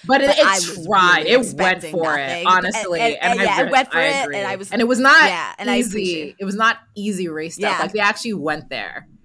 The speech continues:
Speaker 1: So I'll gi-,
Speaker 2: Yeah.
Speaker 1: I'll give it to them. I mean, is it a, it's not a,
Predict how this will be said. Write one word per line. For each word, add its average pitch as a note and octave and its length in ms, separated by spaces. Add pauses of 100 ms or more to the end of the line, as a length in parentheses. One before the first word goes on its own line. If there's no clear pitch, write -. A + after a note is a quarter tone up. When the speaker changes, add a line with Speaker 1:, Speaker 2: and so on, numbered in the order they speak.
(400)
Speaker 1:
So - 220
I'll G3 260
gi-, F#3 80
Speaker 2:
Yeah. E3+ 140
Speaker 1:
I'll G3 160
give F#3 140
it C#3+ 120
to D#3+ 120
them. A#2 220
I D#3 120
mean, E3 320 (240)
is G3 160
it G#3 80
a, G3 180
it's G#3 140
not A#3+ 200
a, F4 160